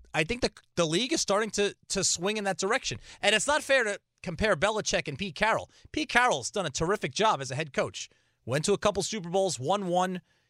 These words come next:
has the Seahawks in contention every year, even after they've moved on from the core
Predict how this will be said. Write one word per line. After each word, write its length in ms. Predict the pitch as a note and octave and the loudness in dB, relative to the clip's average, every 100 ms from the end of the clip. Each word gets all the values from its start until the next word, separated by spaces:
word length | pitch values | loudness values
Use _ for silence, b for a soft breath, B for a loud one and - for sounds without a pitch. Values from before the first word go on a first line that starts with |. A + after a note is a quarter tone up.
| b - | b -4
has 280 | C#3 E3+ | 0 0
the 240 | - F3 E3 | 0 -2 0
Seahawks 720 | - - G3 F#3 F3+ - - - | -2 0 2 0 0 -4 -6 -4
in 180 | F#3 | -6
contention 640 | F3+ F#3 D#3+ - F#3+ - F3+ | -4 -4 -2 -2 0 -2 -2
every 280 | E3+ F#3 F#3 | -2 -2 0
year, 280 | E3 F3+ | 2 2
even 280 | D#3+ F3 F3+ | 0 -4 0
after 240 | F3+ F3 F3 | -2 -2 -2
they've 200 | D#3 C3 | -2 0
moved 280 | F3+ D#3+ | 0 2
on 160 | F3 F#3 | 2 0
from 140 | F3 | -2
the 80 | D3 | -6
core 420 | - F3 F3+ F3 | -2 2 2 2